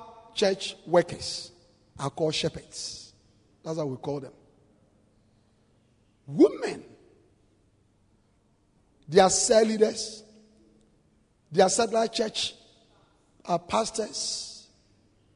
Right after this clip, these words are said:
they are stars, they are branch pastors, they are overseers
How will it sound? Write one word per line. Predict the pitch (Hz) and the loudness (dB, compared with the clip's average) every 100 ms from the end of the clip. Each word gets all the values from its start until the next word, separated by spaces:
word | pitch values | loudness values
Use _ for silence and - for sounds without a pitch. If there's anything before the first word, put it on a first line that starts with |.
| _ _ _ _ _ _ _ | _ _ _ _ _ _ _
they | 151 | 2
are | 185 180 | 4 4
stars, | - - 233 233 233 - - - - - - - - _ _ _ _ _ _ _ _ _ _ _ _ _ _ _ | -4 -2 -2 -2 -8 -10 -10 -10 -12 -14 -18 -20 -20 _ _ _ _ _ _ _ _ _ _ _ _ _ _ _
they | 147 | 6
are | 185 | 6
branch | 143 202 226 - - | 8 6 6 2 -2
pastors, | 220 - 226 - - - - _ _ | -2 -2 -8 -8 -12 -14 -20 _ _
they | 131 190 | 4 8
are | 202 202 | 8 10
overseers | 196 196 185 - 247 240 240 - - | 10 10 6 2 4 4 4 0 -6